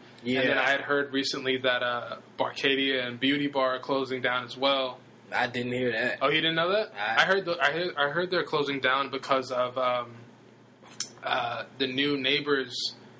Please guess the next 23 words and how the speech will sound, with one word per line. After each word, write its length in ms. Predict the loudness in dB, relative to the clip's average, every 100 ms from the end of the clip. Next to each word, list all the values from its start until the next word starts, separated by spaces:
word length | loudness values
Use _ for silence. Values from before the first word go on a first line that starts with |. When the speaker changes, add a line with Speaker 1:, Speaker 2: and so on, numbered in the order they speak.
| -8 -4
Speaker 2:
or 80 |
the 100 | 0
new 140 | 0 0
people 240 | 0 0
that 180 | -2 0
live 320 | 2 2 0 -8 -4
or 80 | 0
whatever 380 | 2 2 0
in 120 | -2 0
that 180 | 0 2
area 340 | 2 2 0
were 140 | -2 -6
complaining 460 | -6 -4 -4 -2
about 220 | -2 -4 -4
the 60 |
noise. 400 | -2 0 0 0
Speaker 1:
Are 120 | 0
you 60 | 0
Speaker 2:
And 60 | 0
so 200 | 0 0
Speaker 1:
serious? 440 | 0 0 0 -2 -4 -12 -14 -2
Speaker 2:
Dead 180 | 2 4
ass. 280 | 2 -2